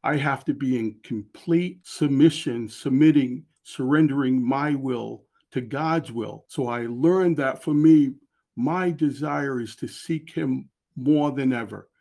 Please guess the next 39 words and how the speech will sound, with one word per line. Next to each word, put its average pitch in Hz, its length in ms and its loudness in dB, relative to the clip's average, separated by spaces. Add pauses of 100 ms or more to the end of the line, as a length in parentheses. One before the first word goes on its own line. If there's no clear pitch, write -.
(560)
My 131 180 -2
desire 143 640 0
is 127 180 -6
to 135 100 -2
know 135 280 2
things 131 400 -2
of 113 160 -6
the 117 120 -8
kingdom, 165 580 -2
because 117 560 -8
that's 165 420 0
who 147 200 0
we 127 220 -2
are, 147 280 -4
because 120 420 -10
it - 80 -8
says 139 460 -6 (580)
we're 147 160 4
made 143 320 2
in 131 160 2
his 120 300 -2
image. 135 500 -2 (460)
So 139 200 -2
as 147 180 -4
a 143 60 -4
little 147 300 2
kid, 165 260 -4
I 131 100 -6
said, 131 240 -12
"Okay, 151 560 -4
if 127 180 -8
we're 127 160 -4
made 151 460 0
in 151 140 2
his 135 260 -6
image, 135 560 -4
we 160 160 4
have 143 300 -4
the 127 180 -6